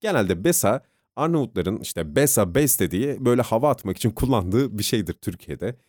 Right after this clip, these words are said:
Ee, tüm <laughs> Arnavutları kastetmiyorum. Bazı arkadaşlarımız kesinlikle yanlış anlamasın.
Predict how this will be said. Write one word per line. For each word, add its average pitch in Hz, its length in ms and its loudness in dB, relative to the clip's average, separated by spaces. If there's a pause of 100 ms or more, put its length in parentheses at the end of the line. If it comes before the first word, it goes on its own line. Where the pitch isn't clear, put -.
(260)
Ee, 82 420 0 (160)
tüm 120 280 -2 (120)
<laughs> - 140 -4
Arnavutları 95 480 -2
kastetmiyorum. 107 800 -2
Bazı 87 260 0
arkadaşlarımız 73 680 -6
kesinlikle 87 400 -6
yanlış 71 260 -8
anlamasın. 127 520 -4